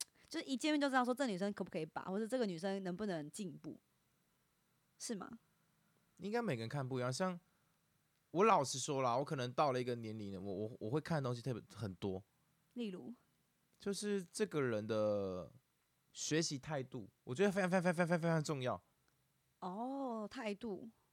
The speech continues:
Speaker 2: 态度，然后还有他的对于每个人的应，应，进退应退，这是手腕。
Speaker 1: 哈，手腕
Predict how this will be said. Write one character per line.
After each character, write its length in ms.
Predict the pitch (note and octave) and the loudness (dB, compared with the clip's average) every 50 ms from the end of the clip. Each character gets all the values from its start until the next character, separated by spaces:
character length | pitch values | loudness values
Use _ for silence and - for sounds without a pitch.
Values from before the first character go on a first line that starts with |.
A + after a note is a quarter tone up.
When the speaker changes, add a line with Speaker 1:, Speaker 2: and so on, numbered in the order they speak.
| _ _ | _ _
Speaker 2:
态 240 | - - F3 E3 B2+ | -4 0 0 2 2
度， 280 | B2+ - - C3+ G#2 - - _ _ _ _ | 0 0 -2 -4 -4 -4 -8 _ _ _ _
然 140 | - A2+ | 2 4
后 180 | B2 C#3 D3 C#3 | 4 4 4 2
还 140 | C3+ D3+ D#3 | 2 2 2
有 80 | C3+ | 2
他 160 | B2 B2+ C#3 C3+ | 2 0 0 0
的 540 | B2+ B2 A#2 A2 G#2+ G#2 G2 F#2 E2 D2 C2 - _ _ _ _ _ _ | 2 2 2 2 0 0 -2 -2 -4 -8 -10 -16 _ _ _ _ _ _
对 160 | - G3+ F3+ D#3 | 2 4 4 4
于 60 | D3 | 2
每 160 | C#3 B2 G#2 | 0 -2 -4
个 80 | F#2 A2+ | -4 -6
人 40 | G#2+ | -6
的 60 | A2+ | -6
应， 240 | - C3 C3+ A#2 G#2 - | -6 -6 -6 -6 -8 -8
应， 180 | - C3 C3+ B2+ - - - | -8 -6 -6 -6 -8 -10 -10
进 160 | - D3 C#3 | -8 -6 -2
退 180 | B2 C3+ B2+ A#2+ | 0 0 0 0
应 140 | A#2 A2 | -2 -4
退， 220 | G2+ A#2+ A#2 E2+ C3+ | -4 -4 -4 -4 -4
这 140 | - D3 D#3 | -4 -2 -2
是 100 | D3 C#3 | -2 -2
手 300 | C3+ - - - G2+ G2+ | -2 -2 -2 0 0 0
腕。 220 | A2 A#2+ - - - _ _ _ _ _ _ _ _ _ _ _ _ - | 0 -2 -4 -6 -10 _ _ _ _ _ _ _ _ _ _ _ _ -8
Speaker 1:
哈， 340 | - A3+ C#4+ E4+ E4+ D4 | -4 -2 2 2 4 4
手 220 | B3 - - B3 C#4 | 2 4 4 4 4
腕 280 | D4 C4+ A#3+ A3 G#3+ | 6 4 4 2 0